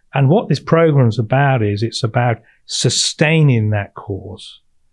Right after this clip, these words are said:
So everyone is involved in that global journey. So people, every employee in this, in the business, every employee in the world gold industry is involved in that journey.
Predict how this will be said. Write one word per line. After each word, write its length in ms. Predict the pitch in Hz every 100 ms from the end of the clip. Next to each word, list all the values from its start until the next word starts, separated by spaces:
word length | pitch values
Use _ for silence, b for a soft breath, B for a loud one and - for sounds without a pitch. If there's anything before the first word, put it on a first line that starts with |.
| _ _ _ _
So 160 | - 143
everyone 420 | 180 190 190 165 156
is 160 | 127
involved 840 | 135 123 110 131 139 127 110 107 -
in 160 | 131 123
that 200 | 113 98
global 380 | - 110 113 107
journey. 460 | - 196 98 - _ _ _ _ _ _ _ _
So 220 | - 139
people, 560 | 123 - 202 202 180 - B -
every 280 | 170 175 175
employee 600 | 165 139 - 156 131 110
in 100 | 110
this, 300 | 107 - - _ -
in 120 | 120
the 80 | 110
business, 400 | 120 110 - -
every 200 | 151 156
employee 380 | 165 139 151 139
in 180 | 135 - b -
the 80 |
world 420 | 123 127 131 123 117
gold 320 | 139 165 151
industry 480 | 107 101 - 107 107 B B
is 220 | 156 120
involved 460 | 131 110 117 113 110
in 80 | 107
that 160 | 98
journey. 460 | - 104 98 87